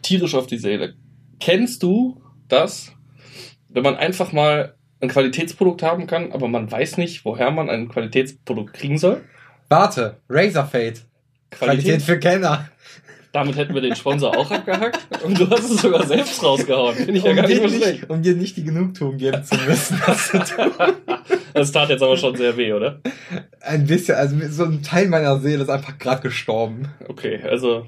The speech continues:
Speaker 1: wenn's nur um die Seele geht, da <laughs> ist bei dir eh nicht mehr viel zu holen. Deswegen, äh,
Speaker 2: Fair.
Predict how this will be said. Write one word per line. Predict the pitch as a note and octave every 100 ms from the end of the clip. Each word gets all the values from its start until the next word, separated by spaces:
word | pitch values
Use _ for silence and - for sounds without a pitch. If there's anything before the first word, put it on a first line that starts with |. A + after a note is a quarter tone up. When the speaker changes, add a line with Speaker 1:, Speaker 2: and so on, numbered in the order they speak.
| -
Speaker 1:
wenn's | C#3 C3+ D3
nur | D#3+ F3
um | D#3
die | B2+
Seele | B2 D#3 D3+
geht, | C3+ C#3 C#3 - _
da | -
<laughs> | B2
ist | G#3 E3+ C#3+ C#3+
bei | C3+
dir | C3+ D3
eh |
nicht | D3+ D3
mehr | C#3+
viel | - C#3 C3
zu | A#2+
holen. | B2 A#2+ A2+
Deswegen, | A2 A2+ A2+ A2 G#2
äh, | G#2 G#2
Speaker 2:
Fair. | B2 B2